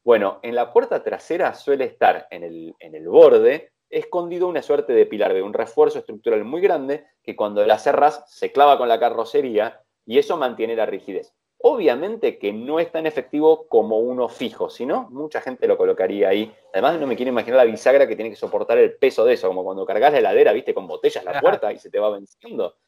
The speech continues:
Speaker 1: Bueno. Eh, y además de eso, la segunda medida de seguridad, que es bastante inteligente, es que no puedes abrir la puerta trasera si no abriste la delantera.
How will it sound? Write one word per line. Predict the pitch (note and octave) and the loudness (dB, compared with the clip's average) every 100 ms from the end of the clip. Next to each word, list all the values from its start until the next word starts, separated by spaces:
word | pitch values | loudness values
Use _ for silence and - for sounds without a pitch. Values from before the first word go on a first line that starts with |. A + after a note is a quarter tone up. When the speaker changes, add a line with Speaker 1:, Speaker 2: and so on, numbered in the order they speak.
| _ _ | _ _
Speaker 1:
Bueno. | - - _ _ _ _ _ _ _ | -20 -20 _ _ _ _ _ _ _
Eh, | - B2 B2 B2 E3 | -6 -2 0 -2 0
y | F#3+ | 0
además | A3 B3 B3+ | 2 2 2
de | B3 | 2
eso, | A#3+ G3+ | 4 4
la | A2 | 2
segunda | A#2+ D#3+ E3+ | 0 -4 0
medida | E3+ | 2
de | D#3+ | 2
seguridad, | D#3+ D#3+ | 4 2
que | A#2+ | 4
es | G#2+ | 2
bastante | A2 E3 E3 | 0 -4 -6
inteligente, | D#3 D#3 E3 D3+ | -6 -6 -2 0
es | D3+ | 0
que | A#2 | -2
no | C3+ | -2
puedes | D3 C#3+ | 0 0
abrir | C#3 | 2
la | C#3 B2+ | 2 0
puerta | C#3 C3+ | -2 -2
trasera | C3 C3 C#3+ | -2 0 -2
si | C3+ | -2
no | A#2 | -2
abriste | G#2+ A#2+ A#2+ | -2 -2 -2
la | G#2 | 0
delantera. | G2 F2+ G2 G2 - | 0 -2 -6 -6 -8